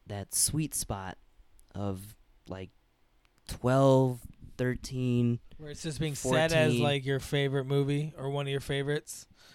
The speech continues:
Speaker 2: Nostalgia setting in for it.
Speaker 1: Maybe a little bit of that. And I have seen this movie quite a few times.
Speaker 2: Yeah, that's what I'm saying. Like, you became nostalgic. Like, there's,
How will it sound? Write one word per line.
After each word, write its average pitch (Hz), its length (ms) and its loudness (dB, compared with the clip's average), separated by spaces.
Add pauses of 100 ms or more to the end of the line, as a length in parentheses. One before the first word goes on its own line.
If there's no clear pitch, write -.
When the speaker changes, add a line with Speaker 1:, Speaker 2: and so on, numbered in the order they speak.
(140)
Speaker 2:
Nostalgia 143 600 2
setting 147 380 0
in 147 120 0
for 147 280 0
it. 156 140 -4 (800)
Speaker 1:
Maybe 302 380 2
a 262 80 8
little 175 320 8
bit 196 140 8
of 202 120 6
that. 196 320 4 (200)
And 208 440 4
I 185 140 2
have 214 320 4
seen 220 320 2
this 151 200 2
movie 117 340 -2
quite 143 280 -6
a 117 100 -6 (340)
few 123 160 -6
times. 113 600 -4
Speaker 2:
Yeah, 240 140 2
that's 156 140 -4
what 165 80 0
I'm 151 60 -2
saying. 226 240 -2
Like, 123 180 -8
you 131 200 -10
became 139 440 -8
nostalgic. 160 480 0
Like, 160 160 -2
there's, 165 260 0